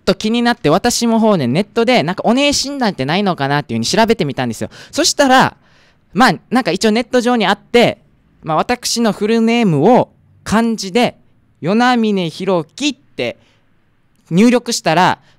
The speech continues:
どの有名人のお姉に似てるかっていう診断が出るんですけども、まあ、結果私は田野慎吾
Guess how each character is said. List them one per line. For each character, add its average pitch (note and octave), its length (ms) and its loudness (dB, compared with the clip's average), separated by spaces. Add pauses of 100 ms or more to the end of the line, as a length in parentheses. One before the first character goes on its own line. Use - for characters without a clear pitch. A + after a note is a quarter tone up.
ど E3 280 -2
の G4+ 340 2 (280)
有 G#3+ 240 2
名 A#3+ 180 2
人 G3 160 -2
の C#3 120 -2
お D#3 60 -2
姉 F#3+ 200 -2
に D#3+ 100 -4
似 D3+ 120 -6
て F#3+ 120 -2
る F3+ 80 -4
か D#3+ 100 -6
っ - 40 -6
て - 140 -10
い B2+ 40 -4
う - 20 -6
診 D#3+ 220 -8
断 D#3+ 180 -4
が C#3 120 -4
出 C#3 160 -4
る B2+ 220 -6 (380)
ん C3+ 60 -6
で D#3 100 0
す - 100 -10
け B2+ 100 -6
ど A2+ 100 -6
も、 C3 220 -2 (180)
ま G#3+ 140 0
あ、 D#3+ 60 -2
結 - 220 -4
果 G#3 100 0
私 G3+ 360 -2
は F#3 100 0
田 G#3 140 0
野 C4+ 100 0
慎 C#4+ 260 -4
吾 E3 200 -2